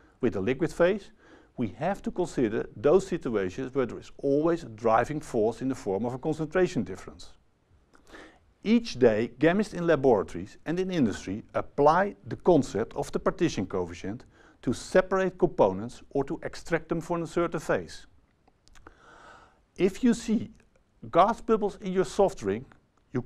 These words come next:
could wonder how the gas is distributed over the gas and the liquid phase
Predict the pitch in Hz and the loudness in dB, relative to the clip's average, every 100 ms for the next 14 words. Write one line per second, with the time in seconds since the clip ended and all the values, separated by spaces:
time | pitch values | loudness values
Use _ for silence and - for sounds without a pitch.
0 | - 262 - 226 151 101 110 139 _ _ | -4 -4 -2 4 4 4 -2 -6 _ _
1 | _ _ - 175 233 214 170 139 123 147 | _ _ -2 4 4 2 2 4 4 0
2 | 139 175 - 107 95 107 - 110 90 87 | -2 0 2 -2 -8 -8 -4 -4 -4 -8
3 | 85 135 165 - 202 190 196 175 - 104 | 6 8 8 4 -6 -2 2 2 2 -6
4 | - - 120 - - | -4 -4 -4 -6 -14